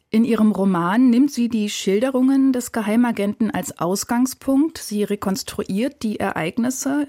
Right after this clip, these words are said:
äh, die er anspricht, etwa wie bestimmte Personen verschleppt und gefoltert und hingerichtet wurden. Der Roman ist also in Teilen ja wie eine journalistische Chronik,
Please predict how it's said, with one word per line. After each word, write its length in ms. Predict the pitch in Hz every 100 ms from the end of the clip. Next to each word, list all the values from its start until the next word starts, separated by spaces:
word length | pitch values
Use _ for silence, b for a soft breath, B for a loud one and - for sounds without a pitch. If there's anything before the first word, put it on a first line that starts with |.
| 269
äh, 300 | 220 220 214
die 180 | 202 220
er 160 | 202 -
anspricht, 720 | 185 214 - 220 254 - -
etwa 440 | 202 - 190 196
wie 100 | 196
bestimmte 520 | 190 - 202 202 208
Personen 720 | - 202 190 185 196 214 208
verschleppt 480 | 202 202 - 190 -
und 140 | 202 175
gefoltert 560 | 180 - 185 208 185
und 160 | 185 -
hingerichtet 720 | 220 254 226 190 - 196 -
wurden. 340 | 180 180 240 277 B B B B - 190
Der 160 | 190
Roman 360 | 196 208 180 240
ist 140 | 269
also 200 | 226 214
in 180 | 208 202
Teilen 480 | - 175 180 226 226
ja 160 | 190
wie 100 | 196
eine 200 | - 202
journalistische 640 | 208 196 185 202 - 196 196
Chronik, 680 | - 175 202 240 269 -